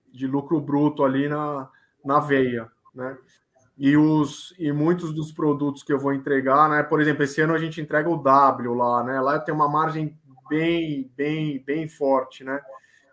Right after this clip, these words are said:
E tô ali com mais de noventa por cento da construção. Então,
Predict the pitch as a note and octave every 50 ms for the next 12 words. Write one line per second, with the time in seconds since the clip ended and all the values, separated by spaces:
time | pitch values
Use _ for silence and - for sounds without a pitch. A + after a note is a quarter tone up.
0 | _ _ C3+ B2+ - _ - D3+ D#3 D3+ D3 C#3+ D3 D3+ D3+ F3 D#3+ D#3 D#3 D3+
1 | C#3+ C#3 D3+ E3 F3 E3+ F3 E3+ E3 D3+ D#3 E3 E3 - D#3+ - - D#3 C3+ -
2 | - D#3 D3+ D#3 D3+ - - D#3 D3 - D#3+ D3+ C#3+ - E3+ D#3+ D#3+ - - C#3+
3 | C3+ C3+ C3 C3 A#2+ - - C#3 D3 D3 C#3+